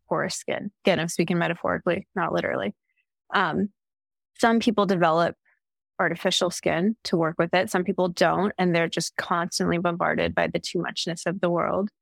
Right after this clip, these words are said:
Some people develop armor, and so the world just bounces off of them. And I think that's the more stereotypical presentation of autism, is kind of flat, emotionless,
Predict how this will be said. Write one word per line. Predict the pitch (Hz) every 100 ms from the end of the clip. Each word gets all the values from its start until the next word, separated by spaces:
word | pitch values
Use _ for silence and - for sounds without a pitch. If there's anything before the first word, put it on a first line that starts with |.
| _ _ _ _ _
Some | - 247 233
people | 202 190
develop | 175 165 - -
armor, | 202 185 165 101 208 -
and | 190 170
so | 180
the | 202 170
world | 170 160 -
just | 165 -
bounces | 160 170 - -
off | - -
of | -
them. | - - 208 _ _ -
And | 220
I |
think | 233 214 -
that's | 165 180 -
the | 190
more | 180 165
stereotypical | - 165 160 - 175 175 196
presentation | - 202 208 208 202 - 208
of | 202
autism, | 190 - 202 208 220 226 _ _ -
is | 165 160 -
kind | 156 -
of | - -
flat, | 233 226 214 214 - - _ _ -
emotionless, | 175 196 208 202 196 190 185 190 - -